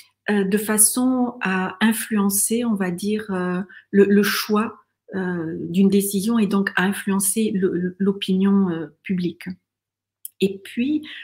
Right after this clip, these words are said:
nous avons par exemple la neuroéducation. Alors, ce que j'ai pu observer dans la neuroéducation, ils ont sorti par exemple, euh, des, des ceintures que les femmes enceintes se mettent autour du ventre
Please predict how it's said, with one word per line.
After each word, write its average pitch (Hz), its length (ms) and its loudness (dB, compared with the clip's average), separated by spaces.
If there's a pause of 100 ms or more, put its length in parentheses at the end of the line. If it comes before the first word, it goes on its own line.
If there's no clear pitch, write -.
(120)
nous 202 140 0
avons 226 180 2
par 202 100 -2
exemple 214 200 2
la 196 60 6
neuroéducation. 202 960 4 (440)
Alors, 196 220 0
ce - 80 -8
que 233 80 -2
j'ai 220 140 0
pu 233 120 -4
observer 214 540 0
dans 190 100 0
la 190 120 0
neuroéducation, 202 960 2
ils 202 180 0
ont 180 60 -2
sorti 185 500 -4
par 190 220 -8
exemple, 185 680 -4 (400)
euh, 190 120 0
des, 180 360 2 (520)
des 196 140 6
ceintures 285 600 -2
que - 80 0
les 185 140 2
femmes 226 220 0
enceintes 220 420 0
se - 180 -2
mettent 220 220 4
autour 220 320 -4
du 190 160 0
ventre 208 420 -2